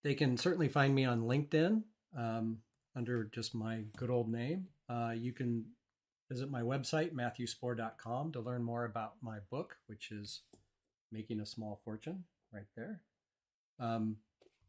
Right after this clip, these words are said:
also at matthew spohr dot com, there's links. Uh, I have a menu called My Day Jobs, uh, that points to my marketing site and also my voiceover work. I am a,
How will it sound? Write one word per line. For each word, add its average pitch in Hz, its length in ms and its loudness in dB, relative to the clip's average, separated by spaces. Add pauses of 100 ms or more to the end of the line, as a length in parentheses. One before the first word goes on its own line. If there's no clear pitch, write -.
(1300)
also 135 280 4
at 123 140 2 (160)
matthew 127 300 -2
spohr 120 240 2
dot 113 180 0
com, 120 320 2
there's 117 220 0
links. 127 540 -2 (120)
Uh, 110 300 -4
I 123 40 -4
have 120 100 -2
a 123 60 0
menu 123 280 2
called 117 260 -2
My 107 120 -2
Day 113 220 -4
Jobs, 98 460 -10 (540)
uh, 104 260 -4
that 110 180 -12
points 117 300 -2
to 123 120 -6
my 107 160 -2
marketing 113 460 -2
site 110 460 -6
and 123 220 -2
also 147 380 0
my 131 220 2
voiceover 113 520 -2
work. 95 180 -20 (140)
I 113 100 -6
am 110 160 -2
a, 104 220 -6